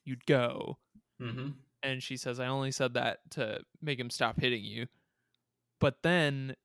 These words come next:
Speaker 1: she gets back in her cage and says, "Live together, die alone." Um, a-, in contrast to him saying, "Every man for himself." So it's like she's saying,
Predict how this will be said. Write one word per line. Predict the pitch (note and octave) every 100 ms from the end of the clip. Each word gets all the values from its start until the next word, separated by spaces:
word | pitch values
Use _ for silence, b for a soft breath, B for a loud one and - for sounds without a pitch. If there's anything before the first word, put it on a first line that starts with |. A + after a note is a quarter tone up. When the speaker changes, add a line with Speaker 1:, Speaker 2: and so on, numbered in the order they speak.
| _
Speaker 1:
she | - D3+
gets | C3 D3+ -
back | - D3+ D3
in | C#3+
her | C3
cage | B2 D3+ C#3+ B2+ A#2+ C#3
and | B2 A#2+
says, | C3 A#2 A#2+ -
"Live | C#3+ C3
together, | - C3 B2+ A#2+
die | A#2+ B2
alone." | A#2 A#2+ B2 A#2+ F#2+ G#2 C3+ - _ _ _ _ -
Um, | C3 A#2 A2 F#2 - _ _ _ _ _ _ _ -
a-, | C3 -
in | D3 C#3 B2+
contrast | D3 B2 B2 B2+ A#2+ -
to | B2
him | B2 A#2 A#2
saying, | - A#2+ B2
"Every | A#2+ B2
man | A#2+ A#2+
for | -
himself." | B2 - A#2+ - b b b b b _ _ _ _ _ _ _ -
So | - F3+
it's | E3
like | F3+ E3+
she's | - F#3 D#3
saying, | - D#3 C#3+ C3+ C3